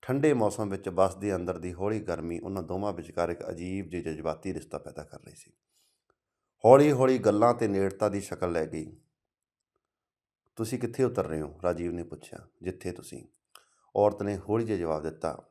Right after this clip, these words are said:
"ਜਿੱਥੇ ਚੱਲੇਂਗਾ ਚੱਲੂੰਗੀ ਨਾਲ ਤੇਰੇ, ਟਿਕਟਾਂ ਦੋ ਲੈ ਲਈ।" ਬੱਸ ਇੱਕ ਥਾਂ ਰੁਕੀ ਅਤੇ ਦੋਵੇਂ ਇੱਕ ਅਣਜਾਣ ਸ਼ਹਿਰ ਦੇ ਇੱਕ ਹੋਟਲ ਦੇ ਵਿੱਚ ਚਲੇ ਗਏ।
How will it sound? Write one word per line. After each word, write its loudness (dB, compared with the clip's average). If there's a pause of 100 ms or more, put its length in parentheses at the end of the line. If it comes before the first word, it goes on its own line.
"ਜਿੱਥੇ -12
ਚੱਲੇਂਗਾ -2
ਚੱਲੂੰਗੀ -4
ਨਾਲ -2
ਤੇਰੇ, -8 (120)
ਟਿਕਟਾਂ -6
ਦੋ -6
ਲੈ -10
ਲਈ।" -20 (1000)
ਬੱਸ 12
ਇੱਕ 6
ਥਾਂ 10
ਰੁਕੀ 2 (160)
ਅਤੇ 2
ਦੋਵੇਂ 2
ਇੱਕ -6
ਅਣਜਾਣ 0
ਸ਼ਹਿਰ -2
ਦੇ -2
ਇੱਕ -4
ਹੋਟਲ -4
ਦੇ -4
ਵਿੱਚ -10
ਚਲੇ -14
ਗਏ। -20